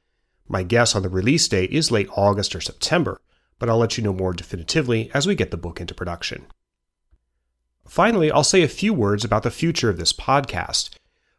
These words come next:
For the past two years on this show, I've taken the summers off, and my seasons usually end in June or July, and I don't pick back up again with recording episodes until September or October. I've decided that I'm not gonna do that this year.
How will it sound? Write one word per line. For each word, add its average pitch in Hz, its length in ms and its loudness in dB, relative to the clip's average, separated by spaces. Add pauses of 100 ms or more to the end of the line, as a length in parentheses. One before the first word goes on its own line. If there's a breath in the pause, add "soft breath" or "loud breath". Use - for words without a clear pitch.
For - 80 -6
the 131 80 -2
past 185 340 2
two 214 140 0
years 165 320 4
on 95 120 0
this 92 100 -4
show, 101 340 0
I've 113 140 -2
taken 127 260 0
the 95 80 -2
summers 95 500 0
off, 101 520 0
and 92 120 -4
my 95 120 -2
seasons 123 520 2
usually 107 320 0
end 95 160 0
in 85 140 -4
June 104 260 0
or 92 80 -4
July, 90 640 -2 (340)
and 185 100 0
I 180 60 4
don't 131 200 4
pick - 320 -2
back 90 240 -2
up 120 160 0
again 95 180 -2
with 82 180 -8
recording 90 360 -2
episodes 92 460 -4
until 139 240 2
September 87 500 -2
or 80 220 -8
October. - 640 -2 (840)
I've 170 200 2
decided 180 420 2
that 143 100 2
I'm 123 160 2
not 87 240 0
gonna 82 160 -6
do 123 240 2
that 92 200 -2
this - 220 -8
year. - 240 -10